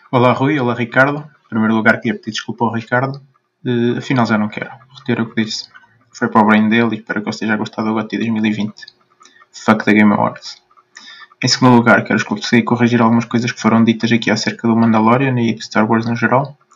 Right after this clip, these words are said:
É verdade que o Jon Favreau merece todo o crédito que está a ter pela série, mas muito do crédito que está a ser dado ao Favreau devia ser dado a Dave Filoni, porque não só ele é o res-, principal responsável pela história e pelas personagens,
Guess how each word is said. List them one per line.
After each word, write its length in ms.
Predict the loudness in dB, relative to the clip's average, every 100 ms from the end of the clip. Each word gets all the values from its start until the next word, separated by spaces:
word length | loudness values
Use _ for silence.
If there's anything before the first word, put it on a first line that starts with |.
| _ _ _
É 80 | -2
verdade 320 | 4 4 2
que 100 | 2
o 40 | 2
Jon 180 | 2
Favreau 420 | 2 0 -2 2 2
merece 240 | 2 0 0
todo 140 | 0
o 40 |
crédito 300 | 0 0 -2
que 60 | -6
está 140 | -6
a 20 | -4
ter 160 | -4
pela 180 | -6 -6
série, 400 | -4 -2 0 0
mas 160 | 0 -2
muito 220 | -2 -2
do 80 | 0
crédito 320 | 0 0 -4
que 80 | -6
está 120 | -4
a 40 |
ser 140 | -2 2
dado 160 | 2
ao 60 | 0
Favreau 540 | 0 -2 -2 -2 -2 -4 _ _ _ _ _
devia 160 | 0
ser 220 | 2 2 0
dado 280 | 2 2
a 40 | 0
Dave 120 | -2 -2
Filoni, 420 | 0 0 -4 -10 _ _ _
porque 220 | -16 -6
não 100 | -4
só 220 | -2 0
ele 100 | 0
é 40 | 0
o 40 |
res-, 160 | -2 -8 _
principal 380 | -6 -4 -2 0
responsável 460 | 0 -2 -4 0 0
pela 140 | -2
história 320 | -10 -8 -6 -6
e 20 |
pelas 160 | -6
personagens, 760 | -8 -4 0 2 2 0 -4 -8